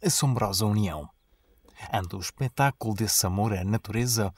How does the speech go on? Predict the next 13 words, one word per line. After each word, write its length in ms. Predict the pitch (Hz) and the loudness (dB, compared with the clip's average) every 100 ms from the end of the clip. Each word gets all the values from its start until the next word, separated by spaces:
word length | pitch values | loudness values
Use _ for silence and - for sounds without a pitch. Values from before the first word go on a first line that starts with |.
| - - - | -16 -16 -6
a 60 | |
luta 260 | 135 156 156 | -2 0 0
entre 160 | 127 120 | 2 2
os 160 | - | 2
homens 360 | 123 127 104 - | 2 2 0 -2
que 180 | - 90 | -8 -10
povoam 420 | 107 101 117 101 | -6 0 0 2
essas 320 | 98 - 95 | 0 0 -2
mesmas 460 | 95 131 104 101 - | 0 0 0 -4 -4
terras 540 | 101 104 - 127 - - - - | -4 -4 -2 -2 -2 -8 -8 2
produzia 380 | 185 - 139 | 2 2 0
um 140 | 127 113 | 2 2
angustioso 960 | 110 120 117 - 107 104 104 98 110 | 2 0 -2 -4 -2 0 0 0 -2